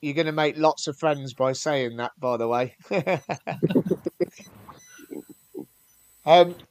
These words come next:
Ashley, you know, I mean, we, we believe that we're gonna make it. We, we, we believe that we're gonna go on and do this on Saturday. There's, there's a,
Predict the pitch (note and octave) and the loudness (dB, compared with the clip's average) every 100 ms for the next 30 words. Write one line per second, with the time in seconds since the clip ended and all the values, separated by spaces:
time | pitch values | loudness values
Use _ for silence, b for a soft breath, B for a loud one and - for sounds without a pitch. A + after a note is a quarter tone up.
0 | _ - G#3 - F#3+ F3 D#3+ - F#3 F3+ | _ 8 10 8 2 4 4 0 4 6
1 | E3+ _ _ E3 E3 F3 E3 _ _ _ | 4 _ _ -2 0 -2 -4 _ _ _
2 | b b b b b F3+ F3+ F3 G3+ F#3 | b b b b b 0 0 6 4 4
3 | E3 E3 F#3 F#3 - - _ E3 D#3 D3+ | -4 0 2 2 -2 -18 _ -2 0 0
4 | D3+ D3 C#3+ E3 D3 E3+ - D#3 D3+ - | 0 0 4 2 2 -4 -2 -4 -6 -6
5 | D#3 D#3 B2+ D#3+ D3+ D3+ D#3 C#3 C#3 C3+ | -4 -4 -4 -4 -2 0 0 0 -4 -6
6 | C3 D3 C#3 - - D3 D3 C#3+ C#3 B2+ | -4 -4 -4 -6 0 2 2 0 -2 -6
7 | C#3+ C#3+ C3 B2+ - B2+ B2 C#3+ A#2+ - | -2 0 0 -2 -2 -6 -4 -4 -4 -6
8 | A#2+ B2 B2 A#2+ A#2+ - B2+ A#2+ B2+ | -2 0 0 -4 -8 -6 -6 -2 -4